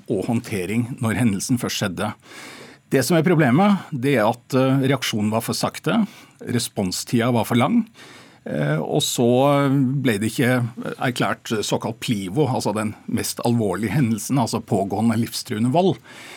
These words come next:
Eh, og det gjorde nok at også ting tok for lang tid.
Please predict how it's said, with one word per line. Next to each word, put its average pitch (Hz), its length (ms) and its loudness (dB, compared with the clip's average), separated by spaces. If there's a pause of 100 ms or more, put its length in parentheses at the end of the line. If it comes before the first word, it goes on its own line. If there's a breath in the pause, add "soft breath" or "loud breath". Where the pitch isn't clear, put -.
(200 loud breath)
Eh, 123 260 0
og 139 140 -2
det 123 100 4
gjorde 117 320 4
nok 101 240 -4
at 120 160 -2
også 117 300 -2 (100)
ting 120 260 2
tok 113 300 -4
for - 100 -2
lang 131 220 2
tid. 180 320 -2